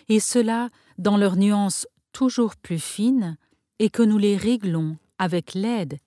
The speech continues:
et la force du Christ intérieur. Alors,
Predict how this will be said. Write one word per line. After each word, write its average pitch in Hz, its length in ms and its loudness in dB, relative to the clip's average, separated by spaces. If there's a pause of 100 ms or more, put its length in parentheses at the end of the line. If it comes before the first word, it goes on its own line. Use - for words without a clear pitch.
(140)
et 196 100 -2
la 175 120 -2
force - 500 -8
du 175 140 -8
Christ - 440 -10 (100)
intérieur. 160 800 -6 (760)
Alors, 170 480 -4